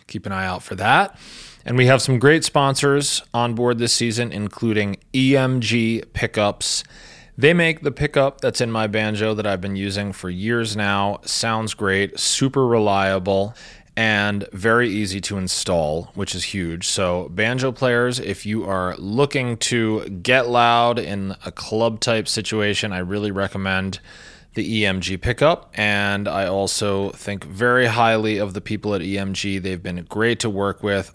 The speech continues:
all made in the U S A. Family owned and operated since the seventies, and they make pickups for all kinds of instruments. So if you're looking to amplify, check out E M G. Inside the Musician's Brain is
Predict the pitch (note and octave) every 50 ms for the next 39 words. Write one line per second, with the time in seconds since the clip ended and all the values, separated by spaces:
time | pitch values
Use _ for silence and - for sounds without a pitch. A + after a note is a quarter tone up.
0 | - - A#2 A#2+ A#2+ A#2 A2+ A2+ A2 G#2+ G2+ G2+ G2+ G#2 G2+ G2+ G2+ G2 G2 F#2+
1 | - - G#2 G2+ G2 G2 G2 G2 F#2+ - - - - - - - - - _ _
2 | - - D3+ E3+ F#3 F3+ F3 E3 C#3 C#3 C#3+ C3+ C3 C3 A#2 A2+ A2+ A2+ G#2+ -
3 | G#2+ G#2 G#2 G#2 F#2+ - G2+ F#2 - - - - G2+ F#2+ F2 F#2 F#2 F#2 F2+ -
4 | - - G2 G2 F#2+ F#2+ F#2 F2+ F#2 F2+ G#2+ A2 A2+ A2 G2+ F#2 - - G2 -
5 | F#2+ E2+ - - - - - - G#2+ A2 A2 A2+ A2 - - F#2+ F2+ F2+ F2 E2+
6 | - F2 E2 - A1 C#2+ D2 - - D2+ C#2 B1+ A1 - - - G2+ F#2+ F2+ E2
7 | - - - - - - - - - - F2 - F#2+ G2 A2+ C#3+ D3+ F3+ E3+ D3+
8 | D3+ B2 B2+ B2 A#2+ A2 A2 A2 - - A2 G#2+ G#2+ G2+ G2+ G2 - - - -
9 | - - - G2 - G#2+ F#2+ F#2 F2+ - F#2 F#2 F2+ F2 F2 E2 E2 F#2 F#2+ F#2
10 | F#2 G#2 A#2+ C3+ - - - - - - - - - _ _ - D3 C#3+ - E3
11 | D3+ C#3+ C3 C3 C3+ C3+ B2 C3 C#3 - C3 A#2+ G2+ - A#2+ A#2 A#2 A#2 - E2+
12 | G2+ F#2